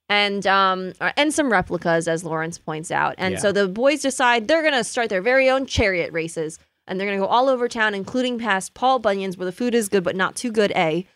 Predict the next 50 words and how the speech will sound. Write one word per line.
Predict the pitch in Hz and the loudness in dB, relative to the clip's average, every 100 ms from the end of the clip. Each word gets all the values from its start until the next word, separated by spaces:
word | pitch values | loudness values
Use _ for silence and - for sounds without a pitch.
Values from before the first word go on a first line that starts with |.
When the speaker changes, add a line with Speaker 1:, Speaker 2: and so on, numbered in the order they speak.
| _ _ - | _ _ 0
Speaker 1:
And, | 202 196 185 | 2 2 2
uh, | 190 196 190 147 | 4 4 2 0
you | 233 | 0
know, | 220 185 | 2 2
race | 202 226 | 2 0
their | 247 226 | 0 -2
chariots. | 277 277 214 127 165 - - | -2 -2 0 -2 -6 -10 -4
And | 180 180 185 | -2 -2 -4
they | 202 | -4
have | 214 208 | -2 -2
a | |
good, | 220 214 | 0 -2
t-, | 220 - | -2 -12
grand | - 185 180 220 | -2 0 2 0
old | 233 | -4
time. | 226 180 147 165 214 - | -2 -2 -2 -2 -8 -4
Speaker 2:
Meanwhile. | 127 120 110 101 98 117 | -2 0 -2 -4 -6 -6
Speaker 1:
Meanwhile, | 208 254 240 170 147 131 185 208 _ _ - | -4 -2 2 2 2 -2 -4 -8 _ _ -8
um, | 170 160 151 147 165 - _ - | -4 -4 -4 -10 -16 -20 _ -4
Speaker 2:
The | 135 | -2
enemy | 123 123 117 | 0 0 0
of | |
the | 110 | -2
platypus | 127 135 139 139 | -4 -2 -2 -4
is | |
man. | 156 190 196 | -2 -2 -2
Speaker 1:
The | 202 | -2
m-, | 208 | -2
Speaker 2:
Doctor | 135 233 | -2 0
Speaker 1:
enemy | 240 240 | 0 0
of, | 160 | -2
Speaker 2:
Doofenshmirtz. | 180 165 175 196 220 - | 0 -2 0 -2 -4 -10
Speaker 1:
yes. | - _ - - - | -12 _ -20 -20 -4
Speaker 2:
Doctor | 120 120 | -2 0
Doofenshmirtz | 131 135 151 139 | -4 -2 -4 -4
watches | 131 123 123 120 | -2 -4 -4 -6
an | |
educational | 120 117 135 120 123 | -6 -4 -4 -4 -4
film | 151 190 | -2 0
where | 160 | 0
he's | 123 | -2
informed | 120 - 131 127 | -4 -4 -4 -4
that | 120 | -4
the | 123 | -4
enemy | 120 123 | -4 -4
of | |
the | 117 | -6
platypus | - 127 123 135 - | -2 -2 -2 -4 -4
is | 123 107 | -6 -6
man. | 113 135 147 190 | -6 -4 -4 -6